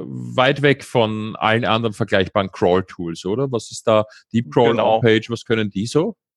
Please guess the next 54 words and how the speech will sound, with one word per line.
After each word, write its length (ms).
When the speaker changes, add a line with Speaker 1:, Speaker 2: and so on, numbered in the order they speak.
Speaker 2:
Ja, 360
was 160
die 200
sagen, 400
was 140
sie 80
können, 380
ist 140
oft 320
ein 60
bisschen 260
was 160
anderes, 500
was 280
man 160
dann 120
so 160
wirklich 320
hört. 300
Also 340
die 80
Mitbewerber 560
sind 220
im 60
Moment 300
unser 220
bester 340
Akquisekanal, 960
weil 140
sie 140
oft 240
dann 120
doch 180
nicht 180
abliefern 460
können. 300
Speaker 1:
Mhm. 60
Speaker 2:
Ähm, 600
die 160
versuchen 360
das 160
natürlich, 540
aber, 460
ähm, 180
die 120
Ausrichtung 440
ist 120
natürlich 260
ein 60
bisschen 220
eine 100
andere. 400
Wenn 120
du 380